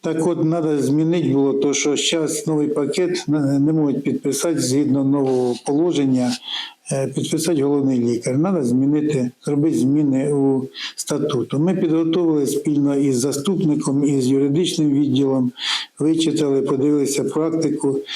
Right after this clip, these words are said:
Статут готовий, ми його виносимо на сесію, але його потрібно приймати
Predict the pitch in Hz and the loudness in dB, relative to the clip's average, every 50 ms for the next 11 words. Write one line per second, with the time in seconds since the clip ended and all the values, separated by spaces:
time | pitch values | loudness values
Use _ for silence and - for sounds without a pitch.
0 | - - - - - _ - - - - 160 160 160 180 160 131 139 135 139 139 | -8 -8 -8 -12 -16 _ -10 -8 -4 -4 -2 0 0 0 2 2 0 0 2 2
1 | 165 165 151 143 135 139 151 151 147 147 143 139 135 143 139 143 151 151 151 151 | 2 2 2 2 2 2 2 2 2 2 2 2 2 2 2 2 2 0 0 0
2 | 151 135 131 135 135 131 131 135 139 135 135 131 131 123 - - _ _ _ _ | 0 0 2 2 2 2 2 2 2 0 0 -2 -2 -4 -6 -8 _ _ _ _
3 | _ _ - - - - _ 381 359 - - - - - - - _ - 165 151 | _ _ -20 -20 -20 -20 _ -20 -20 -18 -18 -18 -20 -20 -20 -20 _ -6 -4 -2
4 | 135 127 113 - - - 170 180 170 170 - - 156 151 147 151 151 151 - - | 0 0 0 -2 0 0 0 0 0 0 0 0 0 0 0 0 -2 -2 -4 -6
5 | - - - 156 160 165 160 160 156 156 160 160 160 156 165 160 147 147 147 - | -6 -4 -2 0 2 2 2 2 2 2 0 -2 0 0 0 2 2 2 0 0
6 | 151 147 143 147 151 151 156 147 151 151 156 143 139 139 139 139 | 0 2 2 2 2 2 0 0 0 0 2 2 2 0 -2 -4